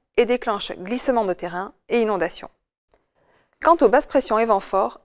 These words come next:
ils induisent des marées de tempête et de fortes vagues sur la côte, qui peuvent modifier radicalement le trait de côte et les systèmes littoraux.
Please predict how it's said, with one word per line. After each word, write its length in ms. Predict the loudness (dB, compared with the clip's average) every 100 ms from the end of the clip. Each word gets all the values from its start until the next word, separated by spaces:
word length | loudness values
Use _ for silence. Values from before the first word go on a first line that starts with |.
| _
ils 180 | 0 2
induisent 300 | 2 2 0
des 120 | 2
marées 200 | 2 0
de 60 | -4
tempête 500 | -6 -2 -4 -6 -18 _ _
et 100 | 0
de 100 | 2
fortes 320 | 4 2 2 0
vagues 320 | 4 2 2
sur 220 | -2 0
la 100 | 0
côte, 360 | -2 -6 -8 -20 _ _ _ _ _ _
qui 100 | 2
peuvent 240 | 4 2
modifier 440 | 0 -2 -2 0 2
radicalement 760 | 2 0 -2 -2 0 -6 -8 _
le 140 | 0 2
trait 180 | 2
de 80 | 0
côte 340 | 2 -2 -2 -12 -20 _ 0
et 120 | 2
les 80 | 2
systèmes 340 | -4 -4 -2
littoraux. 400 | -2 -4 -8 -14